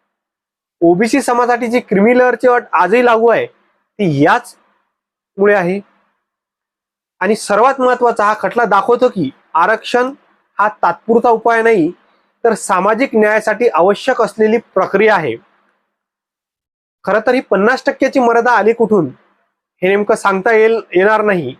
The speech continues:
परंतु पन्नास टक्क्याच्या मर्यादेमुळे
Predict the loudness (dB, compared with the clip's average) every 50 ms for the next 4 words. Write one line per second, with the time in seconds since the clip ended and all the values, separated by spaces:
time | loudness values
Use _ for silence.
0 | _ _ _ _ _ _ _ _ -2 -2 0 0 0 0 0 0 0 0 -2 -6
1 | _ _ _ _ _ _ _ _ _ _ _ _ _ _ _ _ _ -2 0 0
2 | 0 0 0 -2 -4 -4 -2 0 -2 0 2 2 2 2 0 -2 -4 _ _ -4
3 | -2 0 0 0 2 2 2 2 2 2 2 0